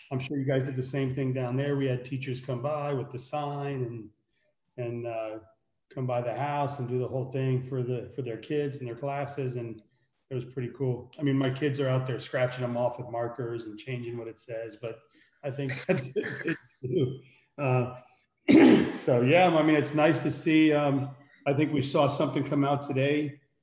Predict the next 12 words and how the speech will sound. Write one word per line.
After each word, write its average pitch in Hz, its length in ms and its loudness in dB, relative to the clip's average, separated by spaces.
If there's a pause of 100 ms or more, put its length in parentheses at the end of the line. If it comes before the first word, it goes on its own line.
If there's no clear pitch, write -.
(340)
from 123 480 2
Coach 131 300 0
Cody, 143 540 0 (460)
uh, 151 140 -10 (120)
posted 139 360 -4
something 131 600 -2
in 127 180 0
one 135 100 0
of 131 80 0
the 127 80 -2
wrestling 135 360 -2
rooms, 143 240 0